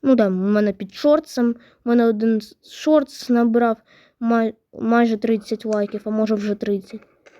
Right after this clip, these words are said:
Ну, давайте. Ну, можна два лайка?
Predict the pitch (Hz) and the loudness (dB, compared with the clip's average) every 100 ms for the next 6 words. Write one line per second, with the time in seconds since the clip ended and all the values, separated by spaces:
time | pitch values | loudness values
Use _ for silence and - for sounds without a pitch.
0 | _ _ _ _ _ _ _ _ _ _ | _ _ _ _ _ _ _ _ _ _
1 | _ _ - 370 359 370 370 349 311 277 | _ _ 0 4 4 4 4 2 0 0
2 | 226 180 - _ 311 330 381 415 359 302 | -2 -4 -10 _ -8 -4 0 -2 0 0
3 | 294 285 277 254 220 214 | 2 4 4 2 0 -4